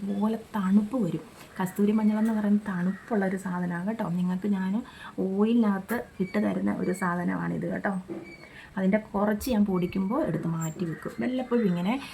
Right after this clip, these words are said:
ഒരുപാട് വെയിൽ കൊള്ളുമ്പോഴും ഒരുപാട് ടാൻ അടിക്കുമ്പോഴും ഒക്കെ ഞാൻ മുഖത്ത് തേച്ച് കൊടുക്കും കേട്ടോ. ഇവിടെ ഒരു കുരു പിരികം എടുത്തപ്പം വന്നത് എൻ്റെ പൊന്നു.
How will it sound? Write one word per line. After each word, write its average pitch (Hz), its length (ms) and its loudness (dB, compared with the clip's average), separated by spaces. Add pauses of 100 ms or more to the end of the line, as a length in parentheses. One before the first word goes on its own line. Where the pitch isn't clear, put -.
(160)
ഒരുപാട് 185 420 2
വെയിൽ 175 280 2
കൊള്ളുമ്പോഴും 170 520 2 (160)
ഒരുപാട് 180 420 0 (100)
ടാൻ 185 280 0
അടിക്കുമ്പോഴും 180 680 0 (420)
ഒക്കെ - 380 -2
ഞാൻ 165 140 0
മുഖത്ത് 156 300 -4
തേച്ച് 160 240 -4
കൊടുക്കും 170 300 -4
കേട്ടോ. 196 160 0 (680)
ഇവിടെ 220 200 2 (120)
ഒരു 190 200 2
കുരു 185 280 2 (260)
പിരികം 240 360 2
എടുത്തപ്പം 185 380 0
വന്നത് 185 280 0
എൻ്റെ 175 240 0
പൊന്നു. 185 240 0